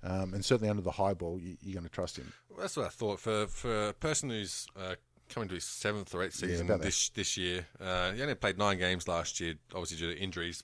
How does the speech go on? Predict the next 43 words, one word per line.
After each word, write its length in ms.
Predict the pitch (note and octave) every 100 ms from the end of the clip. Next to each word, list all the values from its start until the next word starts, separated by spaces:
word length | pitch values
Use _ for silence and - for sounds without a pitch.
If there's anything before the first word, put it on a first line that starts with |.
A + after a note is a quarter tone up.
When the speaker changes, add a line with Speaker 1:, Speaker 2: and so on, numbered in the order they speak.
| -
Speaker 2:
But, 280 | G2 - -
um, 420 | F#2+ F#2 F2+ E2 - _ _ -
in 160 | D3+
those 140 | D#3 G2
games, 260 | G#2 G2+
he 80 | G#2+
only 140 | G2 F#2+
averaged, 280 | F2 - -
averaged 300 | F#2 F2+ -
twelve 340 | A#2+ A2 -
possessions, 600 | - - G2+ - E2 -
which 300 | F#2+ - - -
for 300 | - - G2
a 140 | F2+ G2+
team 240 | D3 D#3
that 200 | A#2 -
didn't 100 | B2+
have 100 | B2
a 40 | G2
winning 200 | A2+ G2
season 500 | - G#2+ F2 E2 B2
Speaker 1:
Yeah. 80 | F2+
Speaker 2:
as 100 | F2+
a 40 | E2+
backman, 420 | G#2+ - E2+ F2
it's 160 | F2+
not 220 | A#2+ A#2 G#2
really 180 | G2
what 260 | F2+ F#2+ -
you, 80 | F2
you 100 | F#2+
need 140 | A2+ G2
more 180 | G2+
than 120 | F2 E2+
that. 120 | D#2+
You 60 |
need 80 | F#2+
to 60 | G2
get 80 | F#2
more 140 | G#2
of 60 | G2+
the 60 |
ball 320 | E2 F2+ F#2